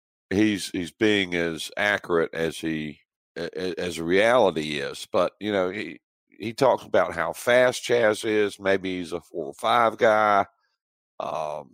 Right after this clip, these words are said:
and, and now he's up to two thirty. He's just got to learn the nuances of the position, and he doesn't have long to do it.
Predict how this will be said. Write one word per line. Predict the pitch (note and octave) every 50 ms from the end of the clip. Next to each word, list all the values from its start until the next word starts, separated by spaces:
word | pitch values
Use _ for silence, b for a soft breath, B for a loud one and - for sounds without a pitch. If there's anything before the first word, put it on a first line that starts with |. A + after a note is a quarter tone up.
| _ _ -
and, | D#2+ E2+ E2+ E2 - -
and | E2+ F2 E2+
now | F2+ G2 G2+ G2+ G#2
he's | G2+ F#2+ - -
up | F#2+ - -
to | - E2
two | - - - - _ _ _ - F2+ D#2
thirty. | - - - A2+ A2+ A2+ A2+ A2 G#2+ G#2 G#2 G#2 G2+ G2
He's | F2+ F#2 E2+ D#2+ -
just | - E2+ E2 - - -
got | F2+ E2+ D#2 -
to | - D2
learn | D#2+ D#2+ E2+ E2+ E2 D#2
the | D2+
nuances | D2+ F2 G2+ G2+ G2 G2+ G2+ F#2 D#2+ - - F2 D2 -
of | F2 D#2+
the | D#2 -
position, | - D#2 - - G#2 A2+ A2+ G#2+ - - G2 F#2+ F#2 _ _ _ _ _ _ _ _ _ _ _ -
and | G2 G#2 A#2
he | B2+
doesn't | B2+ D3 C#3+ C#3 C3
have | C3+ B2 A2 A2
long | A2+ A#2 A#2 A#2 A2+ G#2
to | F#2+ F2+
do | F#2 B2 B2+ G#2+ E2+
it. | -